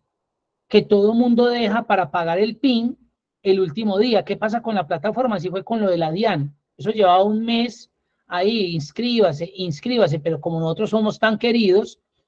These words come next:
lo dejamos para el último día. ¿Qué le pasó a la plataforma de la comisión? Se bloqueó, se cayó, porque no fue so-, capaz de soportar esos miles,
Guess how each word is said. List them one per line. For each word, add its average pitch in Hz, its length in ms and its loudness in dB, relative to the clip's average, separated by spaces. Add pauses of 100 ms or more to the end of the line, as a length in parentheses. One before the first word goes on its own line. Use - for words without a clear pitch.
lo 190 160 10
dejamos 185 380 6
para 185 200 0
el 165 100 0
último 185 340 -2
día. 196 240 2
¿Qué 180 120 -6
le 202 100 -2
pasó 175 220 0
a - 20 2
la 190 140 2
plataforma 175 500 -2
de 202 60 -2
la 175 120 0
comisión? 170 560 0 (360)
Se - 180 -8
bloqueó, 143 480 0
se 185 140 -6
cayó, 151 500 -2 (1120)
porque 180 300 0
no 208 320 6
fue 277 160 2
so-, - 280 -2 (120)
capaz 240 300 6
de 240 120 -2
soportar 240 680 2 (280)
esos 190 340 -4
miles, 240 800 2